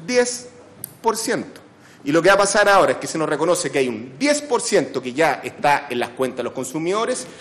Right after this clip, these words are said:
y un nueve por ciento cajoneado, porque esa es la palabra, en trámite en la Contraloría General de la República. Y eso, sumado, son diecinueve por ciento. Y el próximo año, la misma C N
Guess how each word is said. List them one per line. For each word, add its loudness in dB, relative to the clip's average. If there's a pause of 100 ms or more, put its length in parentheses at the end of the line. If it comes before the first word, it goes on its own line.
(180)
y -6
un 0
nueve 4
por 2
ciento 0
cajoneado, 4
porque -4
esa -4
es 2
la 4
palabra, 2
en -4
trámite 2
en 2
la 0
Contraloría -2
General 0
de 2
la 2
República. -6
Y -2
eso, -2 (240)
sumado, 2
son -6 (100)
diecinueve 0 (360)
por 0
ciento. 0 (420)
Y -2
el 6
próximo 4
año, 4 (520)
la 0
misma 4
C 4
N 4